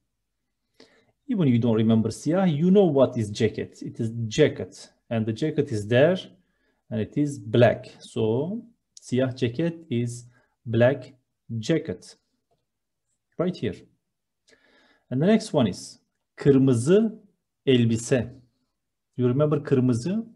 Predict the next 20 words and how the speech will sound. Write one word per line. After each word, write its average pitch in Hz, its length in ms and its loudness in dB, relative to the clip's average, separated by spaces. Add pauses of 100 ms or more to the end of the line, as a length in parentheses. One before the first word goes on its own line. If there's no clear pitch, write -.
the 120 100 -4
color? 143 440 -4 (2250)
Red. 104 460 -2 (300)
Elbise 143 680 -2 (180)
is 120 280 -6
dress. 113 560 -2 (380)
Kırmızı 117 800 0 (380)
elbise. 101 680 -4 (100)
Red 117 360 0
dress. 92 240 -8
Where 135 180 2
is 147 140 -2
it? 175 260 -4 (540)
Right 98 300 -4
here. - 200 -16 (1700)
And 160 140 2
the 190 40 6
next 202 260 2
one 196 140 2
is 196 300 -6